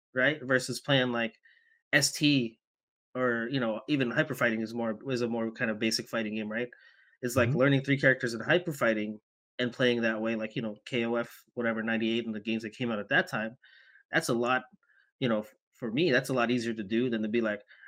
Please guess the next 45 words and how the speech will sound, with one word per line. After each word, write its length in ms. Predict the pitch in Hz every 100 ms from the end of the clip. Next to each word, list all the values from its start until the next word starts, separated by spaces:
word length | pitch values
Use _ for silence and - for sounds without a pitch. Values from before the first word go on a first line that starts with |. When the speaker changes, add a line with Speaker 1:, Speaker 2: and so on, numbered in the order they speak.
| -
Speaker 1:
"All 80 | 139
right, 140 | 127
I 40 | 127
want 220 | 135 131
you 60 | 117
to 40 |
learn 340 | 113 117 110 110 _ _ -
K 140 | 135
O 60 | 131
F 160 | 131 131
thirteen, 380 | 127 127 120 110
learn 160 | 117
all 100 | 127
these 160 | 131 123
trials, 460 | - 117 113 113 117
learn 160 | 113
all 80 | 113
these 180 | 107 127
max 260 | 127 127 -
cancels 500 | 127 120 120 120 110
and 100 | 110
all 140 | 123
this 180 | 139 139
stuff, 300 | 110 107 - _ _ _ _ _ _ 143
and 140 | 147
I 40 |
want 180 | 127 135
you 60 | 123
to 60 |
learn 180 | 113 113
that 140 | 107 -
for 100 | 101
three 180 | 107 101
characters." 680 | 95 92 _ - - - _ _ _ _ _ -
Speaker 2:
Mm. 320 | 101 92 87 - 104
Speaker 1:
Like, 100 | 101
that's, 260 | 175 -
that's 200 | 90 92
very 260 | 107 135 123
daunting 380 | 104 104 104 95
to 80 | 101
me, 220 | 101 101
like, 180 | 92 104 _ _ - _ _ _ -
yeah. 260 | 107 76 - - _ _ _ _ _ _ _ _ _ _ _ _ _
Speaker 2:
I, 360 | 113 143 185